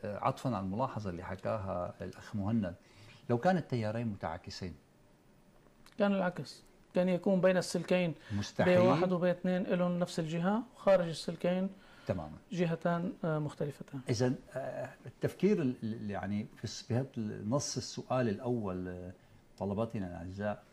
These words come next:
Speaker 1: بيقودك إلى استنتاجات أنت لحالك تكتشفها. يعني لو نأخذ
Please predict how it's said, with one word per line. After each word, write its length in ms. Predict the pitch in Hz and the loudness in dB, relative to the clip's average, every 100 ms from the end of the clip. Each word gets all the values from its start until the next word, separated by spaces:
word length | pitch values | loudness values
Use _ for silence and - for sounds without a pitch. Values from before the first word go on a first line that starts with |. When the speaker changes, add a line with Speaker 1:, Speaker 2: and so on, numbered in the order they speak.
| - - 120 | -20 -20 -12
Speaker 1:
بيقودك 500 | 104 98 - 175 139 - | -8 -6 -6 -6 -6 -6
إلى 260 | 117 113 | -4 -4
استنتاجات 760 | - - 113 110 110 107 120 120 - - | -8 -4 -4 -2 -6 -4 -6 -6 -12 -4
أنت 260 | 147 147 127 | -4 -4 -6
لحالك 540 | 104 - 123 123 120 - - - - - | -6 -6 -4 -4 -6 -10 -20 -20 -20 -4
تكتشفها. 560 | 123 - 127 - 87 - - - - - - - - - | -4 0 -2 -2 -10 -14 -20 -20 -20 -20 -20 -20 -20 -2
يعني 240 | 110 101 104 | 2 4 2
لو 140 | 113 | 2
نأخذ 340 | 113 160 - | 2 2 -2